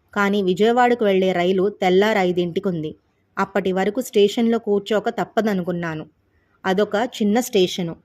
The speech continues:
పైన ఎటువంటి ఆచ్ఛాదన లేదు. ఒక మూలగా ఉన్న సిమెంట్ బెంచి మీద చలికి వణుకుతూ రాత్రల్లా కూర్చున్నాను.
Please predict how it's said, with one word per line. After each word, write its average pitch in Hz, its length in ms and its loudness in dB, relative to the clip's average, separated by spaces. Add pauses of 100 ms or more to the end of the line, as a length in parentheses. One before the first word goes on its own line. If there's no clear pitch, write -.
(300)
పైన 226 240 2
ఎటువంటి 226 760 2 (120)
ఆచ్ఛాదన 214 540 0
లేదు. 170 360 0 (400)
ఒక 208 180 0
మూలగా 214 580 2
ఉన్న 214 240 0
సిమెంట్ 202 440 0
బెంచి 190 300 0
మీద 180 260 -2
చలికి 196 540 0
వణుకుతూ 202 480 0
రాత్రల్లా 196 560 2
కూర్చున్నాను. 185 720 -4